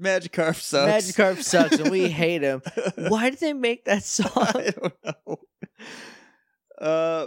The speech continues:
Speaker 1: and it has the highest base speed of all electric types.
Speaker 2: Okay.
Speaker 1: And higher than most Pokemon. Electrodes are very fast.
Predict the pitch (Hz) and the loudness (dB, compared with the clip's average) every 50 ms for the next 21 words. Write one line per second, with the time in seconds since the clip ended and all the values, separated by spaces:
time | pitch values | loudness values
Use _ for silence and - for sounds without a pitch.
0 | - - 175 190 196 202 220 214 202 214 190 185 214 220 233 240 233 220 - 180 | -2 -2 0 0 2 0 0 -2 -2 -2 -2 0 0 0 2 0 0 -2 -4 -4
1 | 175 214 226 240 214 - - - - - 254 254 262 262 254 247 247 247 247 240 | -2 -2 -2 0 -4 -6 -8 -8 -6 -6 -4 -2 -2 -2 -2 -2 -2 -2 -2 0
2 | 240 226 214 - - - 117 - - 113 98 87 76 - - - - - - _ | 0 0 -2 -2 -2 -4 -8 -6 -6 -6 -6 -6 -8 -10 -12 -12 -12 -12 -16 _
3 | _ _ _ _ _ _ _ _ _ _ _ - 214 294 277 311 359 - 160 - | _ _ _ _ _ _ _ _ _ _ _ -2 -2 0 0 0 0 0 0 0
4 | 160 156 - _ _ _ _ _ _ _ _ - - - - 185 196 208 202 190 | -2 -8 -12 _ _ _ _ _ _ _ _ -16 -14 -6 -2 0 2 2 2 2
5 | 175 185 175 165 170 180 208 208 196 180 - - - 185 175 151 - - 123 117 | 0 -2 -6 -6 -2 0 2 2 2 0 -2 -4 -2 0 0 0 0 -2 -2 -2
6 | 110 101 101 107 - 127 139 170 190 180 - 196 190 185 175 175 - 151 156 147 | -2 -2 -4 -6 -2 -2 0 0 0 0 2 0 2 2 2 0 0 0 0 0
7 | 135 127 117 104 98 107 113 104 120 160 175 160 135 127 - - 117 73 80 104 | 0 -4 -14 -18 -20 -20 -14 -2 0 2 2 2 0 -4 -4 -6 -6 -6 -6 -8
8 | 147 - - - - - - | -8 -8 -8 -8 -10 -14 -18